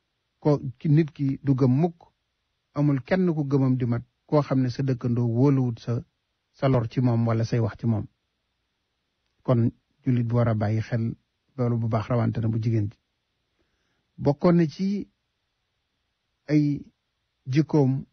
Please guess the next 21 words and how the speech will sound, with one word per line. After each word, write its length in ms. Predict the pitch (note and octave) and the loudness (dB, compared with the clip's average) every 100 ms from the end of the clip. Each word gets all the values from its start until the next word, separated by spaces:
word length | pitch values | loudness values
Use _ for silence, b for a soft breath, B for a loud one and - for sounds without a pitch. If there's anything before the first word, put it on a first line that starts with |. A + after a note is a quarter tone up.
| _ _ _ _ _ _ _ | _ _ _ _ _ _ _
moo 140 | C#3 C#3 | -2 0
di 80 | C3 | 2
rafetal 420 | D3 D#3 D#3 C3+ C3 | 0 0 -2 -2 0
jëm 180 | C3 B2 | 0 -2
ci 100 | - | 0
dëkkandoo 460 | D3+ C#3 B2+ A#2 A2+ - _ - | 0 0 0 -2 -4 -8 _ -10
ak 120 | B2+ A2+ | -6 -4
dimbale 420 | A#2 D#3 C3+ B2 A#2 | 2 2 2 0 0
leen, 240 | A#2 A#2 D#3 _ _ _ _ | 0 -2 -4 _ _ _ _
jàppale 400 | C3+ C3 - A#2+ | -4 -2 -2 -4
leen 220 | A2 G#2+ A2 | -2 -4 -6
ci 80 | A#2+ | -4
wet 160 | A2+ | -2
yu 100 | A2+ | 0
nekk, 220 | A2 A2 _ _ _ _ _ _ _ _ _ | -2 -4 _ _ _ _ _ _ _ _ _
ci 120 | - | -4
kenn 280 | D#3 C#3 B2 | 2 2 0
ku 100 | A#2+ | -4
nekk 140 | A2+ | -4
sa, 120 | - A#2 _ | -4 -6 _
sa, 140 | - | -12